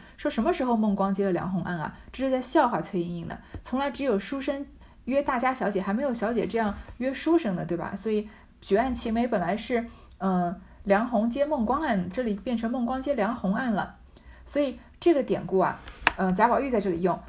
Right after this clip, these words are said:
你这段典故我们说完，从举案齐眉啊讲到孟光接梁鸿案啊，我们就发现他没有说是几时啊。那宝玉说“是几时”三个虚字问的最有趣，黛玉一下也能听出来没有“是几时”，所以宝玉问他“是几时”三个字啊，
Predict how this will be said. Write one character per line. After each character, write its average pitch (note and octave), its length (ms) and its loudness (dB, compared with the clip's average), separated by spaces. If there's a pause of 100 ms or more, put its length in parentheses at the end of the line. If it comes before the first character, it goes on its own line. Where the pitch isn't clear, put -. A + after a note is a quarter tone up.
(220)
你 G3 140 0 (220)
这 D4+ 140 2
段 C4+ 160 2
典 F#3 160 -2
故 G3+ 140 -2
我 G3+ 60 4
们 E3 140 -2
说 A3+ 160 0
完， G3 140 0
从 A3+ 160 -2
举 G#3 160 -6
案 G3+ 180 0
齐 - 180 -4
眉 F#3+ 160 -2
啊 F#3 140 0
讲 E3 180 -4
到 F#3 140 0
孟 G#3 160 0
光 G#3+ 180 0
接 G#3+ 140 -2
梁 F#3 180 -2
鸿 F#3 140 -2
案 G3+ 160 -2
啊， E3+ 180 -6 (200)
我 G3+ 60 0
们 G3+ 80 4
就 C#4 100 0
发 C4+ 180 2
现 C4 160 0
他 C4 120 0
没 A3 180 4
有 E4 140 2
说 G#3+ 200 0
是 G#3 160 -4
几 E3+ 220 -4
时 - 220 -4
啊。 D#3+ 180 -2 (180)
那 D4+ 120 4
宝 G3 200 4
玉 A#3 120 0
说 B3+ 260 -2
“是 D4+ 180 0
几 E3+ 220 -6
时” F#3+ 180 0
三 C4 160 -2
个 B3+ 100 -4
虚 D4+ 240 -4
字 D4 160 0
问 G#3 140 2
的 D#3+ 80 -2
最 F#3 120 0
有 D3 160 -2
趣， - 340 -2 (260)
黛 D4 200 4
玉 B3+ 120 0
一 G#3 80 0
下 C#4 180 -2
也 G3 140 2
能 D#3+ 160 -2
听 C#4+ 160 -6
出 C#4 100 -6
来 A3+ 120 0
没 F#3+ 120 2
有 C#4+ 140 0
“是 A#3 160 -6
几 - 160 -8
时”， D#3+ 220 -8
所 B3 120 -4
以 B3 100 -2
宝 - 280 0
玉 B3 80 0
问 C4+ 160 2
他 G#3 260 0
“是 - 160 -6
几 F#3 140 0
时” F#3 140 0
三 A#3 160 0
个 A3 80 0
字 G#3 140 -2
啊， F#3 200 0